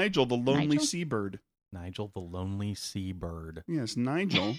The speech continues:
Speaker 3: <laughs> Is this in, uh, the U K?
Speaker 1: Uh, it's in New Zealand, in that new continent.
Speaker 3: Oh, okay. The continent of New
Speaker 1: <laughs> Ze-,
Speaker 3: Zealandia.
Speaker 1: Zealandia.
Speaker 3: Zealandia.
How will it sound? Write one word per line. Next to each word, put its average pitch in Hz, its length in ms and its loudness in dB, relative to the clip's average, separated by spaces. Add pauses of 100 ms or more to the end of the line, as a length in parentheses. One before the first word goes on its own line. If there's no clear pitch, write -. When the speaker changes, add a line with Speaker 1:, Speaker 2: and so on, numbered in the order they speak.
(160)
Speaker 3:
<laughs> - 220 -8
Is 117 120 2
this 113 180 -2
in, 107 280 2 (160)
uh, 98 180 0
the 92 100 -4
U 98 100 -2
K? 104 340 -2 (680)
Speaker 1:
Uh, 117 260 2
it's - 180 2
in 165 140 6
New 170 140 6
Zealand, 143 500 2
in 113 80 2
that 117 160 2
new 151 140 4
continent. 160 720 0 (420)
Speaker 3:
Oh, 170 340 4
okay. 98 320 0 (100)
The 127 100 -6
continent 139 400 4
of 120 180 4
New 123 180 4
Speaker 1:
<laughs> 113 80 -4
Ze-, 120 180 2
Speaker 3:
Zealandia. 117 380 2
Speaker 1:
Zealandia. 135 600 6
Speaker 3:
Zealandia. 85 260 -2